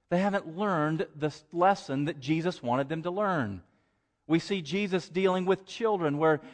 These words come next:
the disciples want to keep the children away. And Jesus says, "Let the little children come to me." And a very similar event occurs a couple of chapters later.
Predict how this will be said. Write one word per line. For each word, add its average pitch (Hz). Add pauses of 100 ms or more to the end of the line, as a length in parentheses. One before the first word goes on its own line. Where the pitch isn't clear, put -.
the 180
disciples 175
want 175
to -
keep 220
the 185
children 180
away. 175 (840)
And 127
Jesus 185
says, 143 (300)
"Let 247
the 175
little 165
children 147
come 233
to 180
me." 98 (440)
And 196
a 190
very 196
similar 185
event 185
occurs 170
a 147
couple 147
of 156
chapters 143
later. 160